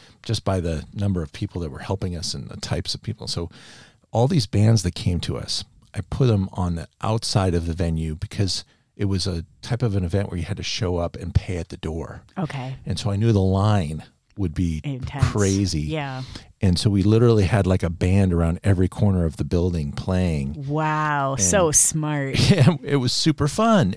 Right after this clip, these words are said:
Speaker 1: And, and it worked
Speaker 2: Yeah.
Speaker 1: out great. And we had thousands of, uh, people donating stuff to us.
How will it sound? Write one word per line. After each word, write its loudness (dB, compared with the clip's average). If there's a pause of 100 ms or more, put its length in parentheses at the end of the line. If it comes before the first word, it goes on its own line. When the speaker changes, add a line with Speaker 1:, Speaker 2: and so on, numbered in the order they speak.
Speaker 1:
And, 0
and 2
it 4
worked 4
Speaker 2:
Yeah. 4
Speaker 1:
out -4
great. 2
And 0
we 2
had 0 (380)
thousands 4
of, -2 (300)
uh, -6
people -6 (140)
donating 0
stuff -6
to -6
us. -6